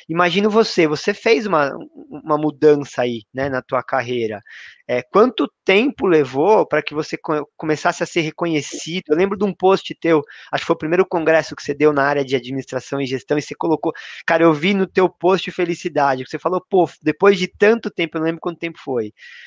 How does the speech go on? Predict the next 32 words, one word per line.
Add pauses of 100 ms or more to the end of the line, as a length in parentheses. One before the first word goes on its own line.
(140)
né,
saindo
de
um
cenário
nacional
de
reconhecimento
na
área
de
nutrição
animal, (520)
eu
fui
reconhecido
pelo
mercado (160)
na
área
de
gestão,
administração,
né? (300)
Quanto
tempo
levou
pra
você
ter
esse
reconhecimento?